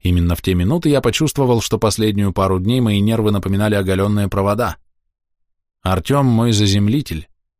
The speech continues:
Теперь все напряжение ушло, стало спокойно.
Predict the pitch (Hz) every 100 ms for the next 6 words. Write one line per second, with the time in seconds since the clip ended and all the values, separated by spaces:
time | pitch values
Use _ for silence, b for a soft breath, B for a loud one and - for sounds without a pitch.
0 | _ _ _ _ _ _ - 92 113 101
1 | 107 98 92 90 95 87 82 82 - 135
2 | - _ _ _ _ - 85 85 - -
3 | - 90 69 58